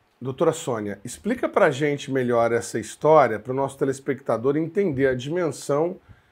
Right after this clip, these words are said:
desse problema. A senhora, é, é, nesses anos todos, trinta anos, a senhora não se tornou professora titular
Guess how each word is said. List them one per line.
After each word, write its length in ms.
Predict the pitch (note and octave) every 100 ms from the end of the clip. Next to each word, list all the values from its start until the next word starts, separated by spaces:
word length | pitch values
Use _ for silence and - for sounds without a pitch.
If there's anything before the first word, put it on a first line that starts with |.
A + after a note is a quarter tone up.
| _
desse 340 | - D3 D#3 D#3+
problema. 800 | - F3+ F3 A#2+ C3+ A#2 G2+ E2+ _ - _ _ _
A 140 | - C3+
senhora, 720 | - F#3+ F3+ F3 G#3 A#3 G3+
é, 580 | E3 D#3+ D3+ C3 C3+ C3
é, 20 |
nesses 420 | C#3+ E3 E3+ C3
anos 240 | G3 A#3 -
todos, 400 | E3+ D#3 C3+ -
trinta 380 | - G#3+ G3+
anos, 180 | D#3+ F#3
a 80 | F#3
senhora 240 | - E3+
não 220 | D#3 E3+ A#3+
se 160 | -
tornou 340 | G3 F3 D3+ F3+
professora 580 | F3+ F3 D3 - D3
titular 760 | C#3+ - F#3+ F#3+ C3+ C#3 F3+ -